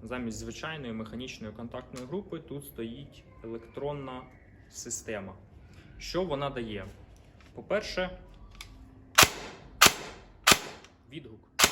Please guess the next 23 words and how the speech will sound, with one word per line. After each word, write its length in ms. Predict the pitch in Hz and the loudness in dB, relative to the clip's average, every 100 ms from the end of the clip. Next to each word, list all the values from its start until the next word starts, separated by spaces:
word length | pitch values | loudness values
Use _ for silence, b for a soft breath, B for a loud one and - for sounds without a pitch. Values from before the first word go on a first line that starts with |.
| - - - - - - - - - | 4 -10 -16 -20 -20 -20 -20 -20 -14
У 60 | |
вас 260 | 117 147 139 | -6 -6 -6
дуже 220 | 143 139 | -10 -10
швидкий 540 | 131 - 127 - 139 113 | -10 -12 -16 -10 -10 -8
відгук 400 | 123 120 123 - | -10 -10 -12 -10
тригера 420 | - 175 185 185 | -6 -6 -4 -4
йде, 320 | 175 175 180 180 - - | -4 -4 -6 -8 -18 -16
там 240 | - 135 127 | -6 -6 -6
іде 280 | 120 120 123 | -8 -4 -4
триста 420 | 110 139 139 120 | -2 -4 -6 -8
п'ятдесят 500 | 104 113 117 120 113 | -6 -6 -6 -8 -8
сім 240 | - 135 120 - | -6 -6 -6 -8
налаштувань. 720 | 117 120 113 - 120 147 180 185 B B B - | -4 -2 -2 -6 -6 -6 -6 -10 B B B -4
Ви 100 | 117 | -2
можете 580 | 127 131 123 127 113 104 - - - - | 0 0 -4 -4 -6 -6 -12 -18 -18 -8
повністю 720 | 131 135 113 107 104 - 104 98 - | 0 0 0 -2 -6 -10 -12 -12 -12
змінити 640 | 110 104 127 135 127 110 104 - | -8 -4 -2 -2 -4 -4 -8 -8
всі 420 | - - 135 123 | -4 -2 -2 -4
налаштування, 840 | 104 104 104 120 113 113 107 101 98 - | -4 -6 -6 -6 -4 -2 -4 -8 -10 -12
які 300 | 110 107 113 | -12 -10 -8
встановлені 600 | 107 - 113 110 107 107 | -8 -8 -6 -6 -6 -6
з 40 | 104 | -6
заводу, 540 | 113 123 180 151 143 | -8 -6 -4 -4 -6